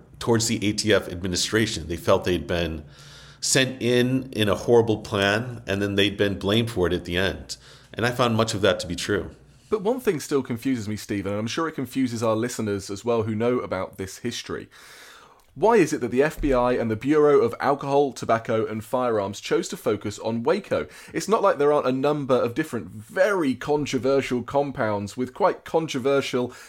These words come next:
Speaker 2: beliefs that operate without, well, any sort of, uh, outside control in the United States. So was Waco about sending a message to what was perhaps a, a worryingly anti-establishment,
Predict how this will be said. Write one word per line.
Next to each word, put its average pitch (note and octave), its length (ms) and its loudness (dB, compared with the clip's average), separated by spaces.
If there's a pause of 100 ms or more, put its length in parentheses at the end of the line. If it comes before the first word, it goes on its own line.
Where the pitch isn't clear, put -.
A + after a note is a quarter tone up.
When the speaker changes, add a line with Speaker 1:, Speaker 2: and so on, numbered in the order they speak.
(100)
Speaker 2:
beliefs D3 600 2
that - 140 2
operate C#3 640 2
without, C#3+ 460 2 (360)
well, D#3+ 280 0 (100)
any D#3+ 220 -2
sort F#2+ 400 -6
of, F2+ 240 -8
uh, F#2+ 220 0 (460)
outside G#2+ 680 0
control G#2 580 0
in A2+ 160 -4
the A2 80 0
United G#2 440 -4
States. - 400 -4
So F#3 140 0
was G3 200 -2
Waco F#3 460 2
about D3 260 2
sending D3 500 0
a B2+ 80 2
message C3 600 -2
to A#2+ 120 -2
what B2+ 200 0
was C3 180 0
perhaps C#3 420 -2
a, C3 180 2 (300)
a C3+ 100 4
worryingly B2 1000 2
anti-establishment, B2 1200 -2